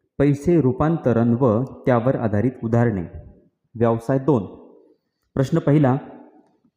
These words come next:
चाळीस रुपयात पंचवीस पैशांची अठ्ठेचाळीस नाणी व उरलेली पन्नास पैशांची नाणी असल्यास पन्नास पैशांची किती नाणी आहेत?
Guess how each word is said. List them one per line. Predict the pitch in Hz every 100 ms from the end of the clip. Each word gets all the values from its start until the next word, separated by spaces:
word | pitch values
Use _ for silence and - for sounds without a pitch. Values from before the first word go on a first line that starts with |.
| _ _ _ _ _ _ -
चाळीस | 151 170 180
रुपयात | 165 139 131 143 -
पंचवीस | 156 143 190 185
पैशांची | 151 139 147 131 -
अठ्ठेचाळीस | 147 127 - 156 151 156 156 139
नाणी | 107 107 131 - 127
व | 143 117 - - - - -
उरलेली | 127 135 147 156 190 -
पन्नास | 143 147 165 170
पैशांची | - 131 139 120 120 127
नाणी | 113 120 139
असल्यास | 143 - 107 113 - - _ _
पन्नास | 127 135 165 170
पैशांची | 147 131 135 123 120 165 170 - -
किती | 170 170 208 202
नाणी | 147 110 127
आहेत? | 113 95